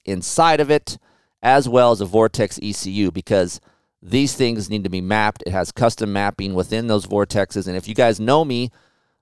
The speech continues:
I totally blow a Vortex all the time. I'm always sucking it off, saying how good it is. I love a Vortex E C U in most bikes. Uh,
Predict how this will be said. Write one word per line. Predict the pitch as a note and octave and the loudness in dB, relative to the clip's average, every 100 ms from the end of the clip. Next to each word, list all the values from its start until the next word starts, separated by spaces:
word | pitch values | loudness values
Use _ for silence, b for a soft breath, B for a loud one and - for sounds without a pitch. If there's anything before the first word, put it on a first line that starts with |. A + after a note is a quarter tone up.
| - | -4
I | E2+ G2 G#2 G2+ F2 _ _ - | 0 2 2 0 -4 _ _ -8
totally | - B2+ C3 C3 | 2 4 4 2
blow | F#2+ G#2+ A#2+ A#2 F#2+ | -2 2 6 6 4
a | F#2 | 2
Vortex | G2 G2 - F2 - | 2 2 0 -6 -4
all | E2 F2+ | -2 -2
the | |
time. | - F2 D#2+ | -2 -6 -6
I'm | F2 | -4
always | F2 G#2 F#2+ - | 2 2 0 -4
sucking | - A#2 - A#2+ | -2 -2 0 -2
it | A2 | 2
off, | G#2 G#2 | 2 2
saying | F#2 F#2+ F2+ | 0 -8 -4
how | F2 - | -6 -4
good | A2+ B2 | 2 4
it | B2 | 4
is. | A#2 A2+ G#2+ G2+ - b b b - | 4 4 2 0 -10 b b b -8
I | D#2+ E2 | -4 -2
love | F#2 A#2 A#2+ | 2 2 2
a | |
Vortex | A2 G#2+ A2 - A2+ - | 2 2 2 2 -2 -2
E | G2+ G#2+ | -8 -8
C | - | -6
U | G2+ G2 F#2+ F#2 - _ _ _ _ _ _ _ _ - | -4 0 0 -2 -6 _ _ _ _ _ _ _ _ -8
in | A2+ B2 | -4 2
most | C#3+ D3+ - | 4 4 2
bikes. | C3 E2 - - - _ _ _ _ _ | 0 0 -10 -18 -18 _ _ _ _ _
Uh, | G#2 G2+ F#2+ | 2 4 4